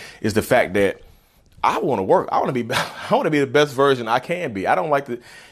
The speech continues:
I don't like to be damaged. You know what I mean? I don't like to feel damaged or think I'm damaged or something like that.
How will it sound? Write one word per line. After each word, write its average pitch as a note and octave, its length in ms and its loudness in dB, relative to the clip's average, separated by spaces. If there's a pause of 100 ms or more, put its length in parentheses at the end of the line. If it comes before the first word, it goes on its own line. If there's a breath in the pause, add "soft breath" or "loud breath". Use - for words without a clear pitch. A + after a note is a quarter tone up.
(560 loud breath)
I E3 80 6
don't F3+ 120 4
like C#3 180 2
to A2+ 80 -8
be G#2 280 -6
damaged. F#2+ 500 -6
You C3 60 -12
know B2+ 60 -6
what A#2 100 -6
I - 20 -4
mean? A#2+ 40 -2
I - 20 -2
don't B2 120 -4
like A#2 160 0
to F2 100 -8
feel A#2+ 240 4
damaged A2+ 360 2
or E2+ 80 -4
think A#2 240 -2
I'm A2+ 140 -2
damaged A2+ 360 0
or F2+ 120 -4
something A2+ 260 -2
like A2+ 200 0
that. B2 220 4